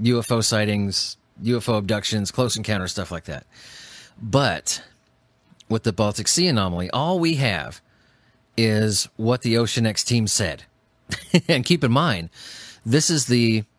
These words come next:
same team that's trying to set up a, the Baltic Sea anomaly as kind of a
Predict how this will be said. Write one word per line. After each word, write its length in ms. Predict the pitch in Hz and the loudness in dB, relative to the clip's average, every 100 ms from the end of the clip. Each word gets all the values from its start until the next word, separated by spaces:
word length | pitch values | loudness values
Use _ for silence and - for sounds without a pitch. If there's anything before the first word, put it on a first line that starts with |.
| _ | _
same 360 | - - 135 123 | -2 2 2 0
team 460 | - 147 113 104 107 - | 2 2 2 0 -6 -4
that's 280 | 110 107 - | -2 0 0
trying 360 | 127 117 113 | 2 2 0
to 180 | 110 110 | 0 0
set 320 | - 131 120 | 2 2 2
up 260 | 110 98 - - _ _ _ _ _ 120 | 0 -2 -6 -20 _ _ _ _ _ 0
a, 480 | 113 107 104 101 92 _ _ _ _ _ - | 2 4 2 0 -4 _ _ _ _ _ -2
the 120 | 120 | 0
Baltic 300 | 135 135 127 | 0 0 0
Sea 180 | - 131 | 2 2
anomaly 380 | 117 110 110 104 | 2 2 0 0
as 80 | |
kind 160 | - 123 | 0 0
of 60 | |
a 140 | 104 | 0